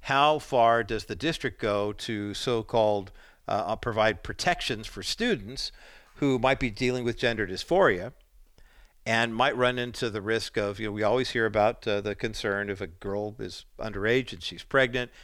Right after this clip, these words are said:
and her parents find out, she might be victimized by abuse. It might be difficult for her at home.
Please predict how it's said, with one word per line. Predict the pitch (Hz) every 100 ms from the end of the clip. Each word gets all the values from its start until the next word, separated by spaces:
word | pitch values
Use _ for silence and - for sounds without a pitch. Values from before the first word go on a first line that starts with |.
| -
and | 98
her | 92
parents | 143 143 127
find | - 120 113
out, | 117
she | -
might | 110 104 104
be |
victimized | 92 92 90 92 95 -
by | 92
abuse. | 90 113 131 127 117
It | 104
might | 104 101
be |
difficult | 98 104 - 101 95
for | - 98
her | 95 90
at | 87
home. | 147 156 156 147